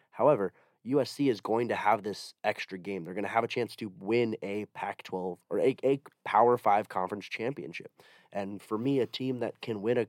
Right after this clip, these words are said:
conference championship should be in over a team that doesn't even get to play for one.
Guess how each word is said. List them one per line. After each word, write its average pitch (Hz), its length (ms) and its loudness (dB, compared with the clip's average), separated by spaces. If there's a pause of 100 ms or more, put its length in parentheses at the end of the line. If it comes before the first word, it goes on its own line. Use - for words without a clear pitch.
(120)
conference 92 340 -2
championship 90 600 -10 (520)
should 127 320 2
be 95 240 -4
in 85 200 -10 (180)
over 95 180 -6
a 95 60 -4
team 104 240 -8
that 98 100 -4
doesn't 101 220 -4
even 98 140 -6
get 95 120 -8
to 92 60 -8
play 113 200 -6
for - 120 -12
one. - 160 -14